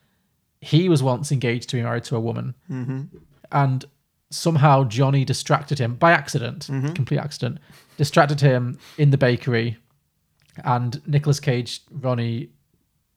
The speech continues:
Speaker 1: accidentally cut off his own hand.
Speaker 2: Yeah.
Speaker 1: It's so ridiculous,
Speaker 2: It
Speaker 1: man.
Speaker 2: really is.
Speaker 1: But he plays it so, like,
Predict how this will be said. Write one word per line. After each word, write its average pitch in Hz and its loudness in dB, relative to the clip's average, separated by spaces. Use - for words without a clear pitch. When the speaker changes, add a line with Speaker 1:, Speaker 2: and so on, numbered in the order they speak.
Speaker 1:
accidentally 147 -4
cut 143 -4
off - -2
his 120 0
own 120 -2
hand. 135 -8
Speaker 2:
Yeah. - -6
Speaker 1:
It's - -6
so 233 2
ridiculous, 165 4
Speaker 2:
It 190 0
Speaker 1:
man. 147 0
Speaker 2:
really 160 8
is. - 0
Speaker 1:
But 202 10
he 214 8
plays 208 8
it 170 8
so, 156 6
like, 143 2